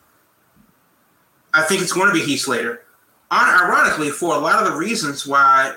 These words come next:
you know, Mister Kennedy was mentioned, I do think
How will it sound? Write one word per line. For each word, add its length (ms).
you 120
know, 60
Mister 220
Kennedy 380
was 160
mentioned, 360
I 300
do 260
think 460